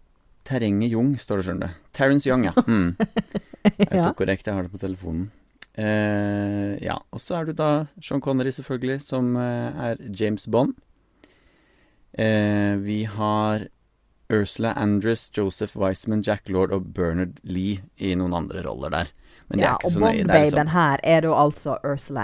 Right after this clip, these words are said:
Speaker 2: Andress, eller Ursula Andress,
Speaker 1: Ja.
Speaker 2: om du vil.
Speaker 1: Ja.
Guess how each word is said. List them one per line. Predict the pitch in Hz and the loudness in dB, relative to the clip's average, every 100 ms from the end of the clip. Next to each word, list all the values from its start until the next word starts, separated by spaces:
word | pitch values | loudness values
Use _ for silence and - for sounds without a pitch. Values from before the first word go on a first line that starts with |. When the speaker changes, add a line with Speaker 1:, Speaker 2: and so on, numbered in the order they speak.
| 127 | -6
Speaker 2:
Andress, | 123 - 151 - - - | -8 -12 -12 -14 -18 -4
eller | 139 143 - - - _ | 0 0 -2 -4 -18 _
Ursula | 208 165 - 202 190 165 135 131 - - | -2 -2 -2 0 2 2 0 -4 -8 -8
Andress, | 151 143 160 151 - - - - _ _ | -6 -4 -4 -4 -8 -14 -16 -18 _ _
Speaker 1:
Ja. | - - - | -4 -4 -4
Speaker 2:
om | 160 | -10
du | 135 | -8
vil. | 101 - - _ _ _ | -8 -10 -14 _ _ _
Speaker 1:
Ja. | - | -12